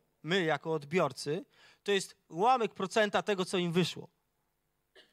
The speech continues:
A cała reszta, której nie widzimy, to jest to, co oni robili, żeby dojść do tego, co my widzimy. Ale naprawdę to jest tak, że na sto zdjęć jakiegoś fotografa, które on nam pokazuje, jest dziesięć tysięcy zdjęć, które on zrobił,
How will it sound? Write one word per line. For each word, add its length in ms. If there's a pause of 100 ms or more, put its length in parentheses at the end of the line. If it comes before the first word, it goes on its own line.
(640)
A 120
cała 340
reszta, 480
której 300
nie 140
widzimy, 420
to 100
jest 160
to, 120
co 180
oni 180
robili, 580 (280)
żeby 300
dojść 240
do 120
tego, 420 (120)
co 140
my 120
widzimy. 420 (960)
Ale 360 (440)
naprawdę 500
to 100
jest 180
tak, 200
że 220 (420)
na 320 (540)
sto 280
zdjęć 280
jakiegoś 360
fotografa, 580
które 200
on 60
nam 120
pokazuje, 500
jest 200
dziesięć 360
tysięcy 540
zdjęć, 280
które 240
on 80
zrobił, 520